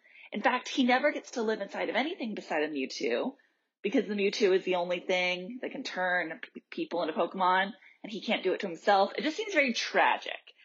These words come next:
And also, not very smart that, like, the only thing keeping him inside of a Mewtwo is that little headband.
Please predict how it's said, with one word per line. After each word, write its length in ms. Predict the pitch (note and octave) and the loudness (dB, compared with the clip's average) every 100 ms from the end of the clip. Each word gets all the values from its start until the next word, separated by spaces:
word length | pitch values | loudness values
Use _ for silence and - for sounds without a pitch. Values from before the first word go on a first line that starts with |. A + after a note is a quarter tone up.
| - - - | -20 -14 -4
And 120 | A#3+ | -4
also, 540 | C4 D#4 D#4 D4+ C#4+ - | -4 -6 -6 -4 -6 -8
not 280 | A3 A#3 C#4 | -6 -4 -4
very 180 | C4 | -8
smart 460 | C4+ - A3+ A3 A3 | -8 -8 -6 -4 -6
that, 160 | F3 - | -10 -6
like, 260 | F3 F3 - _ _ _ _ _ _ | -4 -4 -8 _ _ _ _ _ _
the 160 | G#3 - | -6 -4
only 260 | G#3+ G#3+ A3+ | -4 -2 -2
thing 220 | A#3 G#3+ | -2 -6
keeping 380 | - A#3+ G3+ - | -6 -6 -6 -6
him 240 | B3+ B3 - | -2 -2 -2
inside 520 | D#3+ D#3 - F3 F#3 | -8 -8 -2 0 0
of 100 | G#3+ | 0
a 40 | A#3 | 0
Mewtwo 640 | B3 A#3+ C#4 C4+ C4+ C#4 - - _ _ - | 0 0 -2 0 2 0 -6 -20 _ _ 4
is 420 | F#3+ F3+ F3 D#3 - _ | 6 6 4 -2 -16 _
that 200 | F#3+ F#3 | -2 0
little 180 | E3+ C3+ | 0 -4
headband. 760 | - - F#3 F#3 B3 C#4 D4 | -4 0 0 2 2 2 0